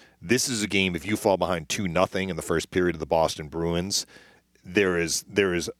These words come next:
a much narrower path to getting back in the game against the Bruins than against the Oilers. That's kind of stating the obvious. But I think, and kind of like I felt about the Saint Louis game,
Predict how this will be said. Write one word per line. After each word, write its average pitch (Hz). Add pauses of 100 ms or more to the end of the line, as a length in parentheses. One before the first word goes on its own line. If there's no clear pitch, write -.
a 92
much 98
narrower 90
path - (840)
to 104
getting 85
back 78
in 82
the 78
game 78
against 73
the 82
Bruins 76
than 78
against 71
the -
Oilers. -
That's 69 (100)
kind 73
of -
stating 73
the 95
obvious. 95 (520)
But 87 (1000)
I 117
think, 110 (280)
and 107
kind 196
of 214
like 185
I 135
felt 127
about 101
the 90
Saint 92
Louis 98
game, 69